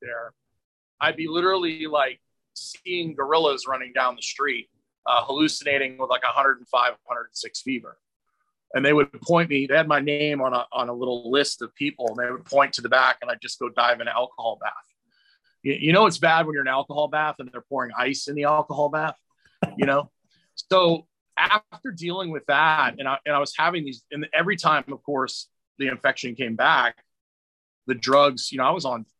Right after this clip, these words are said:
multiple drugs, uh, you know, vancomycin,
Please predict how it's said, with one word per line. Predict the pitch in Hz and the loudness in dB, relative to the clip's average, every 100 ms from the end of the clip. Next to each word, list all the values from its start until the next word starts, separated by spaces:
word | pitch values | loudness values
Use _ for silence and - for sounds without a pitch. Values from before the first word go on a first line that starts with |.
| _ - | _ -6
multiple | 135 156 170 - 127 113 117 - _ _ _ _ _ - | 2 2 2 -6 -4 -6 -8 -18 _ _ _ _ _ -2
drugs, | 131 123 98 - - _ _ | 2 2 0 -14 -16 _ _
uh, | 123 113 107 113 | -2 -2 -2 -6
you | |
know, | 120 104 - | -4 -6 0
vancomycin, | 127 120 123 117 120 117 120 117 117 110 | 0 0 2 4 4 2 -4 -4 -6 -8